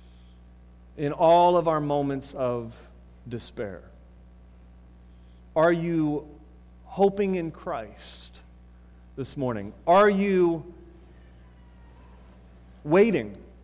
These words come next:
on his timing this morning? I want to talk to you today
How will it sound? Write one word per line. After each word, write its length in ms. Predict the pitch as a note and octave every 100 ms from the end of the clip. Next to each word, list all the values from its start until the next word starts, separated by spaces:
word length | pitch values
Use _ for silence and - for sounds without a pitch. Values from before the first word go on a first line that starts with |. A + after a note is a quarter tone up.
| - - - - - - - D#3
on 200 | D#3 D3
his 260 | F3+ D#3
timing 500 | - F#3 F3 C3+ G2+ - - - - - - - - C#3
this 200 | C#3+ D#3+
morning? 300 | C#3+ A#2 G#2 - - - - - - - - - - - - - - - - - - - -
I 40 |
want 120 | D#3+ F3
to 60 |
talk 240 | F3+ F3+ D#3+
to 80 |
you 60 | F3
today 400 | - E3 E3 E3